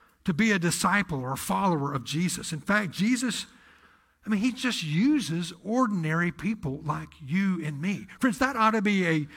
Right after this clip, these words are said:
massive encouragement to all of us. Every one of you, every one of us, I'm not saying that you're, I mean, you guys are all extraordinary. But, I mean, we're, we're just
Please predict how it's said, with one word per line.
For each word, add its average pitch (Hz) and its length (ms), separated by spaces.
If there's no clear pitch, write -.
massive 190 540
encouragement 160 720
to 175 80
all 208 280
of 139 80
us. - 180
Every 269 360
one 240 260
of 214 140
you, 131 220
every 294 300
one 262 220
of 170 80
us, 170 80
I'm 254 80
not 226 100
saying 185 220
that 147 160
you're, 127 280
I 196 40
mean, 196 120
you 254 80
guys 147 200
are 131 100
all 156 260
extraordinary. - 880
But, 220 180
I 220 80
mean, 190 260
we're, 208 220
we're 247 200
just 247 440